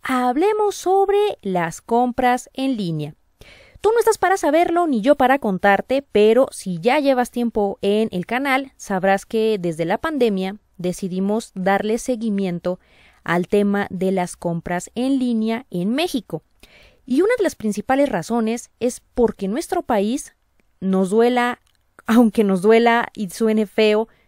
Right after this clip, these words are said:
estábamos en pañales en materia de e-commerce. A lo largo de la pandemia, muchas empresas, muchas marcas se, pues, se vieron en la necesidad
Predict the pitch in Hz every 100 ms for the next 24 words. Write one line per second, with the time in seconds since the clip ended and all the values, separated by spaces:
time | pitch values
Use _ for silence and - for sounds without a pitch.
0 | _ 196 - 226 226 220 226 - - 226
1 | 269 254 196 196 196 185 196 - _ 208
2 | 208 214 196 196 185 180 185 - 170 170
3 | 170 - 190 - 165 143 143 - - -
4 | - - _ _ _ 262 359 339 277 277
5 | 269 233 226 208 220 254 269 294 - 170
6 | 190 240 254 226 208 254 269 285 294 -
7 | 185 208 - 202 220 247 254 254 277 -
8 | - 190 180 175 156 - 160 - 170 190
9 | 320 320 226 185 - 185 175 190